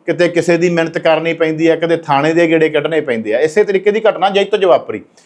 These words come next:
ਜੈਤੋ ਥਾਣੇ ਦੇ ਵਿੱਚ ਇੱਕ ਬੰਦਾ ਰਿਪੋਰਟ ਲਿਖਾਉਣ ਗਿਆ ਕਿ ਮੇਰਾ ਮੋਟਰਸਾਈਕਲ ਚੋਰੀ ਹੋ ਗਿਆ। ਇੱਥੋਂ ਤੱਕ ਵੀ ਦੱਸ ਦਿੱਤਾ ਕਿ ਉਹ ਪ-, ਫਲਾਣੇ ਪਿੰਡ ਹੈ ਮੇਰਾ ਮੋਟਰਸਾਈਕਲ, ਉਹ ਬੰਦਾ ਫਲਾਣਾ ਚੋਰੀ ਕਰਕੇ ਲੱਗਿਆ ਹੈ, ਅ, ਜਿਹੜਾ ਤੁਸੀਂ ਮੇਰੇ ਨਾਲ ਚੱਲੋ ਤੇ ਨਾਲ ਜਾ ਕੇ ਉਹਨੂੰ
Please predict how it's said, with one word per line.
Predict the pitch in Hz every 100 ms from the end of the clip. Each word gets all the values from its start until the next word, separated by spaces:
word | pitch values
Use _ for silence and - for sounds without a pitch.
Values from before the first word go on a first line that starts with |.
| _ _ 117
ਜੈਤੋ | 156 165 226
ਥਾਣੇ | 220 180 175 185
ਦੇ | 196
ਵਿੱਚ | 180 165 160
ਇੱਕ | 170 160 170
ਬੰਦਾ | 156 151 165
ਰਿਪੋਰਟ | 156 147 147
ਲਿਖਾਉਣ | 147 143 143
ਗਿਆ | 135 147
ਕਿ | 175
ਮੇਰਾ | 147 156
ਮੋਟਰਸਾਈਕਲ | 156 143 147 151 139 139
ਚੋਰੀ | 139 127 127
ਹੋ | 123
ਗਿਆ। | 175 190
ਇੱਥੋਂ | 196 214
ਤੱਕ | 214 190
ਵੀ | 202
ਦੱਸ | 180 156
ਦਿੱਤਾ | 151 165 196
ਕਿ | 190
ਉਹ | 220
ਪ-, | 214 185 -
ਫਲਾਣੇ | 175 175 202
ਪਿੰਡ | 202 185 156
ਹੈ | 113
ਮੇਰਾ | 113 110
ਮੋਟਰਸਾਈਕਲ, | 107 107 143 143 185 202 - - _
ਉਹ | 214
ਬੰਦਾ | 175 185 226
ਫਲਾਣਾ | 208 202 196 190
ਚੋਰੀ | 190 180
ਕਰਕੇ | 175 143 -
ਲੱਗਿਆ | 143 139 180
ਹੈ, | 190 - _ _ _ 156
ਅ, |
ਜਿਹੜਾ | 151 175 180 165 156 - _ _
ਤੁਸੀਂ | 175 202 196
ਮੇਰੇ | 190 185
ਨਾਲ | 147 147
ਚੱਲੋ | 151 175 190 208
ਤੇ | 202
ਨਾਲ | 165 151 143
ਜਾ | 143
ਕੇ | 127 151
ਉਹਨੂੰ | 156 160 202